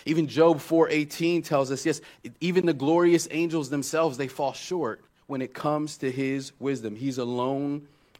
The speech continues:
wise. And so when I think about it, I love this summary. One writer put it like this. So it's God alone acting the right way, according to the right will,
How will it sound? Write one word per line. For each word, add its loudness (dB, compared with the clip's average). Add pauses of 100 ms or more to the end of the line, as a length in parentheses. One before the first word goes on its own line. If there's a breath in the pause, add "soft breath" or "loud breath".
wise. -4
And -8
so 2
when 4
I 0
think 0
about 6
it, 2 (140)
I -2
love 4
this 4
summary. 0
One 0
writer 4
put 4
it 0
like -2
this. -2 (160 loud breath)
So 4
it's 2
God 4
alone 4
acting 0
the 0
right 2
way, -2 (400 soft breath)
according 4
to -2
the 0
right 2
will, 4